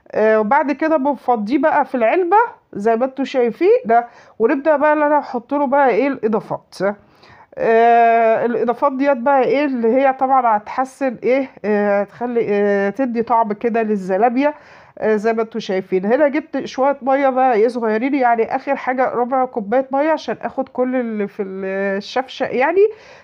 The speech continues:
آه، فدول كده ضفتهم يبقى تلاتة وربع يعني كده زي ما انتوا شايفين. ها. طبعا كنت بحط المية واحدة واحدة لحد ما الإجمالي كله يعني، يعني تلات كوبايات وربع يعني.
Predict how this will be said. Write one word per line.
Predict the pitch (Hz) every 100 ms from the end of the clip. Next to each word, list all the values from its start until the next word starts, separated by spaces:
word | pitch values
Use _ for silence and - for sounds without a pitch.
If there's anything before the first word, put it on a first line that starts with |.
| _ -
آه، | 208 226 226 226 226
فدول | 220 - 226 226 226 208 262
كده | 254 277 269
ضفتهم | 214 208 - 320 403 381
يبقى | 285 254 233 262 254 -
تلاتة | 269 302 359 359 339
وربع | 269 233 220 165
يعني | 170 151 -
كده | - 208 165 - _ _ _ _ _ _ _ _
زي | 190 233
ما |
انتوا | 240 247
شايفين. | - 214 208 - 135 -
ها. | 208 214 - _ _ _ _ _
طبعا | 240 254 262
كنت | 269 294
بحط | 269 233 285 277
المية | 247 254 302 320 294
واحدة | 226 247 269 247 240
واحدة | 294 359 381 466 440
لحد | 233 226 277 262
ما | 247 233 233 233 233 233 233 -
الإجمالي | 165 214 226 226 220 202 269 320 311
كله | 311 302 302
يعني، | 285 339 349 381
يعني | 381 - 247 240
تلات | 254 285 302
كوبايات | - 220 220 262 262
وربع | 226 226 185
يعني. | 180 180 180